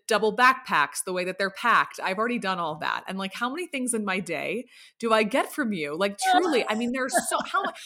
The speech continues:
I follow, like, so many people on Instagram, and I follow influencers who have, like, a million followers, although way fewer than I used to, because I sort of feel like,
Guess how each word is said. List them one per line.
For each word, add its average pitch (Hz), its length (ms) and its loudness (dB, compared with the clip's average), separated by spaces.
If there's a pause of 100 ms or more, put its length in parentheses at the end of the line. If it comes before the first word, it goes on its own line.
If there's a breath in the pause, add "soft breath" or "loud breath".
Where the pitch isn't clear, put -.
(160 loud breath)
I 370 160 0
follow, 453 300 6
like, 339 180 0
so 320 280 0
many 302 180 -4
people 277 280 0
on 233 100 2
Instagram, 233 400 -2
and 196 140 -4
I 220 80 0
follow 262 300 2
influencers 220 600 0
who 202 100 0
have, 185 140 2
like, 185 100 2
a 170 80 -2
million 175 540 -2
followers, 165 460 4
although 165 200 2
way 185 300 4
fewer 170 340 0
than 165 140 -2
I 156 60 -2
used 156 320 -2
to, 226 120 2
because 196 300 0
I 156 80 2
sort 175 240 0
of 170 100 -4
feel 175 300 0
like, 160 260 2